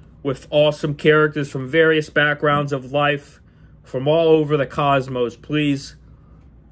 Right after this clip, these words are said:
look into the Starfall series by me, Carson Kelly, slash Carson Kelly Publishing. It's a very exciting series. There's a lot to come in the Starfall world.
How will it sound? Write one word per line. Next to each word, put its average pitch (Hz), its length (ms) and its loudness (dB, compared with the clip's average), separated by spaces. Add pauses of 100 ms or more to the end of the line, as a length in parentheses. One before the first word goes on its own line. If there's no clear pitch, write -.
look 151 260 -2
into 147 280 -4
the 131 100 -4
Starfall 147 560 0
series 139 420 -4
by 123 220 -4
me, 139 260 -2
Carson 127 500 -4
Kelly, 151 520 -2
slash 113 340 -6
Carson 127 380 -2
Kelly 123 240 -6
Publishing. 147 640 -4 (680)
It's 147 200 -8
a 156 60 0
very 170 260 4
exciting 165 540 0
series. 180 720 -2 (640)
There's 143 240 -4
a 139 40 0
lot 156 640 -2
to - 80 -16
come 160 300 0
in 160 100 -6
the 151 80 -2
Starfall 156 600 0
world. 147 400 2